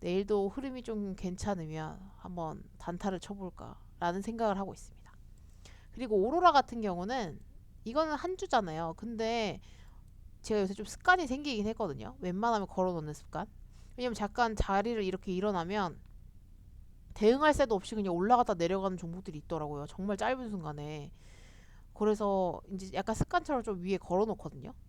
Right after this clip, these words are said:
근데 설마 팔리겠어 이러면서 걸어놓는데 진짜 설마 팔릴 때가 있어요. 그런 게 이제 예림당이나 뭐 신화인터텍 이런 경우인데 오로라도 그렇고. 근데 오로라는 오늘 조금 흐름이 좋아서 어, 오르-, 그냥 걸어볼까 했는데 진짜 팔렸어요.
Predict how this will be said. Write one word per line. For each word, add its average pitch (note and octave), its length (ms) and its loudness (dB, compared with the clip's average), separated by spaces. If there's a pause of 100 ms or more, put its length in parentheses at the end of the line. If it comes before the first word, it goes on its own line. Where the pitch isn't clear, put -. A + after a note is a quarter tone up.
(540)
근데 G3+ 180 -4
설마 E4 260 2
팔리겠어 E4+ 500 2
이러면서 G3 300 0
걸어놓는데 F3 640 0
진짜 F#3+ 220 -4
설마 D4+ 160 2
팔릴 E4 280 2
때가 E3+ 200 -2
있어요. - 320 -10
그런 A#3+ 240 0
게 A3 60 0
이제 E3+ 180 -2
예림당이나 D#3+ 800 -2
뭐 C#3+ 240 -10
신화인터텍 G#3+ 520 -6
이런 F3+ 220 -2
경우인데 D#3+ 640 -2 (420)
오로라도 G#3+ 480 2
그렇고. D3 220 -6
근데 E3+ 140 -4
오로라는 C4+ 480 4
오늘 G3 200 0
조금 A#3+ 280 -4
흐름이 F#4 460 0
좋아서 G#3 540 2 (380)
어, C4+ 160 6 (100)
오르-, G#3+ 400 -2
그냥 C4 260 -6 (160)
걸어볼까 G#3+ 500 -2
했는데 C4+ 300 -4
진짜 G3+ 280 -6
팔렸어요. A3 520 -6